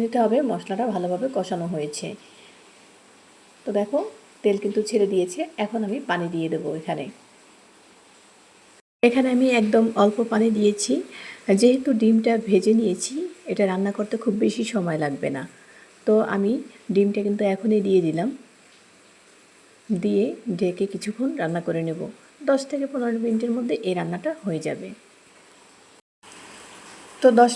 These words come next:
পনেরো মিনিট পরে আমি আবার ফিরছি। তো এখন আমি ডিমের মধ্যে, দেখো, এখনও অনেকটা ঝোল আছে,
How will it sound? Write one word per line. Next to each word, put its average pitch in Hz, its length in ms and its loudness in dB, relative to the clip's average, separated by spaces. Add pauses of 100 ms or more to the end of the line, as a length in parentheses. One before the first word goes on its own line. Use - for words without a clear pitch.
পনেরো 240 300 4
মিনিট 233 180 4 (120)
পরে 190 200 4 (180)
আমি 175 140 -2 (120)
আবার 175 240 2
ফিরছি। - 360 -2 (520)
তো 240 60 6 (160)
এখন 247 160 -4 (100)
আমি 226 120 0 (140)
ডিমের 208 260 0 (100)
মধ্যে, 196 320 -2
দেখো, 202 160 0 (100)
এখনও 262 220 -4 (120)
অনেকটা 202 240 -4 (100)
ঝোল 202 260 -2
আছে, 202 180 -6